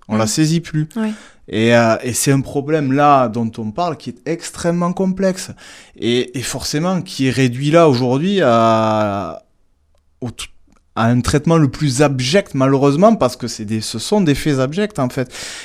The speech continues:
Speaker 1: Et, et, et quelque part on prend plus le temps de, de se poser en fait.
Speaker 2: Mm.
Speaker 1: Et c'est ça qui nous manque, il manque du temps alors que c'est,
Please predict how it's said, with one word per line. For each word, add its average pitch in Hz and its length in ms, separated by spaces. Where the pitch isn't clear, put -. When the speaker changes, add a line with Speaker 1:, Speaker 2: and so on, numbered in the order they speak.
Speaker 1:
Et, 143 380
et, 139 160
et 123 60
quelque 143 320
part 175 240
on 123 100
prend 123 200
plus 185 200
le 175 100
temps 196 200
de, 123 640
de 123 120
se - 100
poser 156 280
en 147 80
fait. - 240
Speaker 2:
Mm. 220 180
Speaker 1:
Et 107 60
c'est 135 140
ça 208 120
qui 165 120
nous 143 80
manque, 123 160
il 110 60
manque 139 200
du 156 140
temps 226 300
alors 117 200
que 131 80
c'est, 135 140